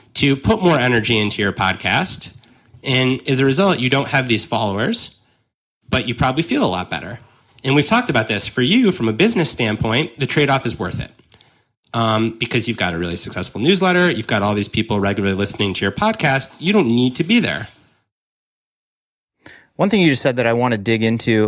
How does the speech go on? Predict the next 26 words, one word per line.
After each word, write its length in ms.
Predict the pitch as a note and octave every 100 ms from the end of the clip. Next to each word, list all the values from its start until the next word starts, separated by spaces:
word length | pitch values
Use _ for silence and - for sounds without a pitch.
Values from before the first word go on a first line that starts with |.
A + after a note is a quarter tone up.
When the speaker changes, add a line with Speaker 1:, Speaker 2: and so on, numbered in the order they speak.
| F2+
Speaker 2:
a 40 |
little 280 | A2 A2 G#2
bit 180 | A2 E2
with 220 | A2 -
you 160 | G#2+
is 180 | G#2+ G#2
this 220 | A#2+ A2+
idea 320 | A#2 A2 A#2 A2
of 180 | G2+ -
vulnerability. 880 | B2 A#2 A2+ G#2+ F#2+ G2+ G2 - A#2 - - - _ _ _
What 240 | - C#3 A#3
is 140 | G#3+
the 60 | F3+
difference 420 | C#3+ - C#3 -
between 580 | - - B2+ A#2+ A#2 G#2+
performative 800 | - A2 - C3+ D#3 D#3 D#3 - -
vulnerability, 840 | C#3+ D3+ D#3 D3+ D3 D3+ D#3 E3 D#3
which 220 | - C#3+ D3+
you 80 |
just 380 | C#3 D3 - -
described, 600 | C#3+ - C#3 C#3 D3+ D3 -
and 220 | C#3+ B2+ _ _ -
actual 800 | C3+ C3 - B2+ A#2+ A2 A2 -
real 560 | G#2+ B2 A#2+ G#2+ G#2 - G#2
vulnerability? 800 | A2+ A2 G2+ G2 - - G1+ B2+ _ _ _ _ _ _ _ _ _ -
Speaker 1:
Yeah, 400 | D3+ E3+ A2+ G#2